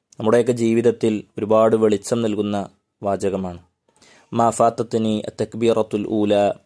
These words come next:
മുന്ദു ഖംസീന സന. അൻപത് വർഷമായിട്ട് തക്ബീറത്തുൽ ഇഹ്റാം, ഒന്നാമത്തെ തക്ബീർ എനിക്ക് നഷ്ടപ്പെട്ടിട്ടില്ല. അതായത്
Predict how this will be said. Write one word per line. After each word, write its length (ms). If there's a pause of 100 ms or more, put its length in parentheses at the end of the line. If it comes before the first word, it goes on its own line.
(380)
മുന്ദു 360
ഖംസീന 400
സന. 260 (600)
അൻപത് 340
വർഷമായിട്ട് 720 (1080)
തക്ബീറത്തുൽ 760
ഇഹ്റാം, 720 (140)
ഒന്നാമത്തെ 760 (140)
തക്ബീർ 540 (200)
എനിക്ക് 320
നഷ്ടപ്പെട്ടിട്ടില്ല. 920
അതായത് 560